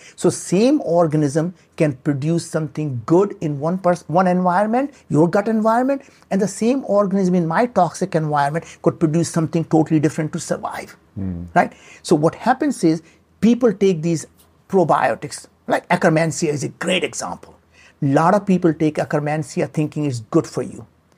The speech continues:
Speaker 1: That is the number one organism, if you Google Akkermansia and M S, that's the number one organism that's directly connected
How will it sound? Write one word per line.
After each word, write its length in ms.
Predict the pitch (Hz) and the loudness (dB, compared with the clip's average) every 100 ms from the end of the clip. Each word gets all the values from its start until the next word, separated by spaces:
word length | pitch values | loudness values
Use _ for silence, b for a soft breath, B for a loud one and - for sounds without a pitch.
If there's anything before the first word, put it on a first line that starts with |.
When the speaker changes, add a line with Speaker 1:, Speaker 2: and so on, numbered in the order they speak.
| b b | b b
Speaker 1:
That 320 | 127 165 180 | -2 0 2
is 120 | 190 151 | 2 2
the 80 | |
number 480 | 151 143 180 240 254 | 2 4 4 4 2
one 240 | 233 226 208 | 2 -2 -4
organism, 580 | 160 165 151 151 143 143 | 0 0 0 -4 -4 -6
if 160 | 127 | -4
you 120 | 156 135 | -4 0
Google 400 | 147 185 151 139 | 2 4 2 2
Akkermansia 920 | 147 - 147 147 160 - 156 143 143 | -6 -4 -2 0 -2 0 2 2 0
and 100 | 135 | -2
M 180 | 151 151 | 0 2
S, 320 | 147 - - _ b b b | 0 -4 -14 _ b b b
that's 180 | 147 135 | -2 0
the 60 | 143 | -2
number 440 | 143 156 190 202 | 0 2 4 4
one 200 | 190 180 151 | 2 0 2
organism 500 | 151 147 143 143 143 | 0 0 -4 -4 -2
that's 280 | 123 143 - | -2 -2 -6
directly 480 | 131 160 170 190 | -4 -4 -2 -4
connected 480 | 175 156 135 - 139 | -2 -4 -6 -6 -8